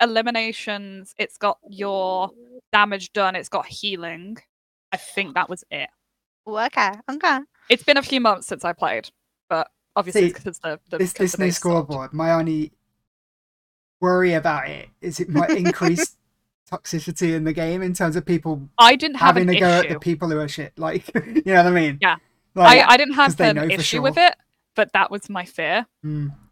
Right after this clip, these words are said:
Speaker 1: That was my fear of, like, everyone can see exactly how I'm doing.
Speaker 3: Yeah.
Speaker 1: Everyone can see my deaths. Everyone can see my kills. Everyone
Speaker 3: Yeah.
Speaker 1: can see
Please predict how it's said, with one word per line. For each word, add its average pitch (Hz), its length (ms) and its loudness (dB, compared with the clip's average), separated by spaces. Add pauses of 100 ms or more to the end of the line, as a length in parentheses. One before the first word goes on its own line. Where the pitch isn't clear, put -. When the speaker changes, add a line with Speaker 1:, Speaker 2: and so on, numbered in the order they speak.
(260)
Speaker 1:
That 220 120 2
was 208 140 -6
my 202 140 -2
fear 196 240 0
of, 208 100 -2
like, - 240 -4
everyone 226 340 -4
can 226 160 -8
see - 140 -10
exactly - 760 -8
how 165 200 -6
I'm 156 160 -10
doing. 147 420 -10
Speaker 3:
Yeah. 147 220 -4 (120)
Speaker 1:
Everyone 190 280 0
can 202 160 -8
see 190 160 -8
my 175 140 -4
deaths. - 600 -6 (260)
Everyone 185 260 -2
can 208 120 -8
see 202 140 -4
my 190 140 -2
kills. 196 480 -4
Everyone 170 280 -4
Speaker 3:
Yeah. 131 40 -8
Speaker 1:
can 185 180 -12
see 170 400 -8